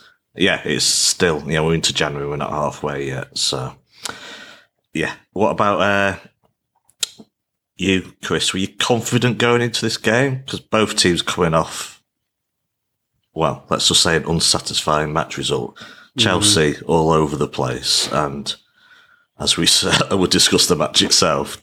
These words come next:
Speaker 1: yeah, ca-, you can kind of see why. But did he come into, after our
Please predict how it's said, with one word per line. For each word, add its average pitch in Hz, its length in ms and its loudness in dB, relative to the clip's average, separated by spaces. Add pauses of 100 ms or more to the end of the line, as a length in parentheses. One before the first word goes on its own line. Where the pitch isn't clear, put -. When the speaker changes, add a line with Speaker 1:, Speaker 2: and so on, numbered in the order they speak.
(120)
Speaker 1:
yeah, 82 240 2 (760)
ca-, - 320 -2 (220)
you - 80 -6
can 76 160 -8
kind 82 280 -2
of 80 100 -2
see 85 220 2
why. 85 440 0 (520)
But 87 120 -4
did 104 120 0
he 104 60 -4
come 107 180 2
into, 107 340 2
after 101 340 2 (100)
our 104 500 2